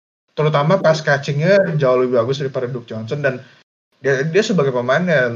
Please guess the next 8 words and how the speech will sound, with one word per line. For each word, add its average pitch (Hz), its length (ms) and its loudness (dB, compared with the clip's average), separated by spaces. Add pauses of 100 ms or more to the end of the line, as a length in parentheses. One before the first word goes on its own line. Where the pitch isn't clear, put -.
(140)
j-, - 160 -14
emang 120 480 -8
jauh 120 240 0
lebih 117 240 -4
eksplosif, 127 880 -4 (720)
lebih 123 720 -2
versatile. 135 640 0
Jadi, 165 400 -2